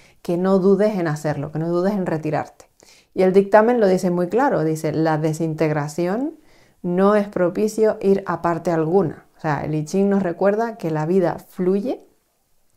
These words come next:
en ciclos de constante crecimiento y declive,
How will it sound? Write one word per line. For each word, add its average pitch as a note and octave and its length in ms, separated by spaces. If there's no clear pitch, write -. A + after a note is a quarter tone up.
en F3 200
ciclos G3 560
de E3 240
constante F3 500
crecimiento F#3 560
y E3+ 60
declive, F#3+ 640